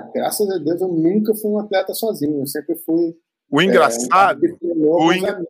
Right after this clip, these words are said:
Speaker 1: amigos.
Speaker 2: o engraçado, o que mais engraçado é que teu, teu, teu primo, Fábio Gorgel, ele
Speaker 1: Sim.
Speaker 2: ficou chateado quando a Dream Art saiu da Aliança.
Speaker 1: É, então,
Speaker 2: Se ele
Speaker 1: cara,
Speaker 2: tirou,
Speaker 1: eu
Speaker 2: se ele tirou o cara de uma equipe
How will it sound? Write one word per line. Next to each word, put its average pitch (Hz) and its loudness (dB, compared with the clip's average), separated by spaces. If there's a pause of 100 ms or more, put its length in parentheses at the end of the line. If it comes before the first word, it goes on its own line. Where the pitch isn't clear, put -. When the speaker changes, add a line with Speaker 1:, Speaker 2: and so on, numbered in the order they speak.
Speaker 1:
amigos. 180 -2
Speaker 2:
o 143 2
engraçado, 156 0
o 127 -4
que 139 -18
mais 143 -4
engraçado 147 -6
é - -12
que - -10
teu, 123 -2
teu, 113 -8
teu 107 -12
primo, 113 -4 (640)
Fábio 123 0
Gorgel, 113 -2 (680)
ele 120 -2
Speaker 1:
Sim. 117 -2
Speaker 2:
ficou 123 0
chateado 165 0
quando 160 -12
a - -12
Dream 143 -4
Art 165 0
saiu 143 -4
da 165 -6
Aliança. 156 -12 (2750)
Speaker 1:
É, 233 6
então, 160 2
Speaker 2:
Se 254 2
ele 320 4
Speaker 1:
cara, 247 0
Speaker 2:
tirou, 240 4
Speaker 1:
eu - -14
Speaker 2:
se - 0
ele 269 2
tirou 233 0
o 208 4
cara 190 -2
de 170 -6
uma 214 -4
equipe 180 -8